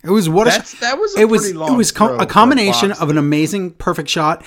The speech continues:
Speaker 1: and the way Moss sold it. That was wonderful.
Speaker 2: But I, you couldn't have planned that, right? He was,
Speaker 1: Oh.
Speaker 2: he was
Speaker 1: Do you
Speaker 2: so far away. The
Speaker 1: No,
Speaker 2: box
Speaker 1: you
Speaker 2: was
Speaker 1: can't.
Speaker 2: completely empty.
Speaker 1: Also, we have to mention the most disgusting part.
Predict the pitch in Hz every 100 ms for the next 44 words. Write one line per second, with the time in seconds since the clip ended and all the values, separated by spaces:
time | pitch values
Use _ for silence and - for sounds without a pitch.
0 | - - - 139 143 127 131 147 135 131
1 | - - 127 135 147 - - 131 123 113
2 | 117 110 98 98 98 _ _ _ _ _
3 | - - _ _ _ _ _ _ - 175
4 | 214 220 _ _ _ _ 170 196 - 370
5 | 254 185 - 117 143 233 277 208 143 113
6 | 113 135 233 233 160 180 220 233 202 113
7 | - 226 - - _ _ _ _ _ -
8 | 156 262 262 269 240 247 226 196 147 170
9 | 247 175 320 208 147 156 - - 254 240
10 | - 139 160 208 226 - _ _ - 147
11 | 156 202 208 202 190 175 160 - 135 165
12 | 151 165 151 - 131 175